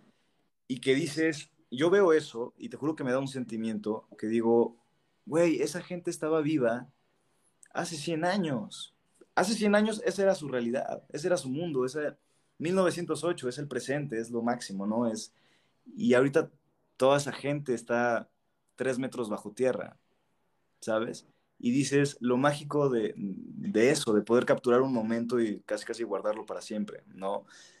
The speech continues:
Entonces, y con eso, tú también el hecho de poder crear algo que lle-, que venga desde tu cabeza, ¿no? Y, y poder crear algo como lo hizo George Lucas con Star Wars, o, o, o lo han hecho muchos otros con sus respectivos mundos, ¿no?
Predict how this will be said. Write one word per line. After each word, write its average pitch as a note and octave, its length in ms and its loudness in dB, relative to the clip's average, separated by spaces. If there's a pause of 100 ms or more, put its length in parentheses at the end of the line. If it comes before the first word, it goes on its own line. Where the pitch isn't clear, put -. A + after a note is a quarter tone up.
(200)
Entonces, A2 1040 2
y C#3+ 100 -2
con B2+ 220 4
eso, C3+ 300 0
tú A#2+ 140 -8
también A#2 260 2
el A#2 100 2
hecho A#2 200 -2
de G2+ 80 -2
poder A2+ 300 -2
crear G#2 320 0
algo A2 260 0
que F#2+ 140 -10
lle-, G#2+ 320 -12
que F#2+ 180 -12
venga G#2+ 260 -4
desde F#2+ 180 -10
tu - 120 -20
cabeza, G2 480 -8 (260)
¿no? G#2 320 -8 (520)
Y, G#2 720 -4
y A#2 100 -2
poder A#2 360 4
crear A#2 280 6
algo A#2 300 2
como G2+ 340 -8
lo G#2+ 100 -6
hizo A2 220 -8
George G#2+ 320 -10
Lucas G#2+ 440 -4
con F#2+ 140 -14
Star G2+ 260 -6
Wars, G2+ 500 -6
o, F#2 60 -6
o, F2+ 760 -8
o G#2 60 -4
lo A2+ 100 0
han A#2+ 120 2
hecho A#2 160 -6
muchos A2+ 300 -10
otros G#2+ 380 -10
con G2+ 160 -14
sus F#2 160 -14
respectivos F#2+ 540 -4
mundos, G#2+ 500 0
¿no? G2 300 -8